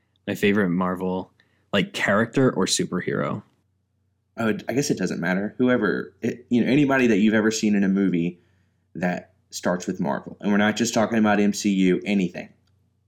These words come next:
Speaker 1: So, this is an unpopular opinion, but Avengers two is one of my favorite of the Marvel movies.
Speaker 2: I love Avengers two.
Speaker 1: Yeah,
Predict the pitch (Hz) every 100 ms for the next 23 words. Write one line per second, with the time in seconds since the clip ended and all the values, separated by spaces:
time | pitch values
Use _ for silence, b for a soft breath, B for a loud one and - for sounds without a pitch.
0 | _ _ _ - - - - 143 135 131
1 | 127 113 - - _ _ b - 123 123
2 | 123 104 98 95 104 92 90 - 95 95
3 | 98 - 95 92 101 101 101 110 - -
4 | 95 92 110 120 - _ _ _ _ _
5 | _ _ _ _ _ - 123 127 123 117
6 | 127 123 127 123 135 131 113 117 - 123
7 | 123 123 127 - 120 120 127 127 127 139
8 | 139 - 92 98 107 90 90 90 - -
9 | - - _ _ _ 117 120 104 82